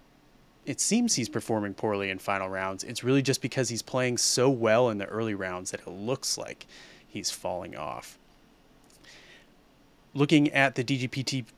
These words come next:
points, uh, Heimburg's solo third dropped another tie for third, gaining him a meager five point six seven points.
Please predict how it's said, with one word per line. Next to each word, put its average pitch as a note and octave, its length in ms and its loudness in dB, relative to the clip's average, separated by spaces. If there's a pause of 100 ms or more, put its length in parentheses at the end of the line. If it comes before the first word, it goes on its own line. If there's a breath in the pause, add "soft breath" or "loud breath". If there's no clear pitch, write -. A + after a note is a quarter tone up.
points, C#3+ 580 2
uh, A2 240 0
Heimburg's C#3+ 400 4
solo E3+ 380 6
third A2+ 400 2
dropped G#2 420 2
another G#2 420 -2 (120)
tie E3+ 240 -4
for G2 160 -8
third, G2+ 420 -4
gaining G#2 320 -2
him G2+ 260 -4 (120)
a G2+ 280 -2 (120)
meager A2+ 580 -2
five A#2 480 0
point A#2 300 -4
six - 320 -2
seven A2+ 420 0
points. A2+ 560 0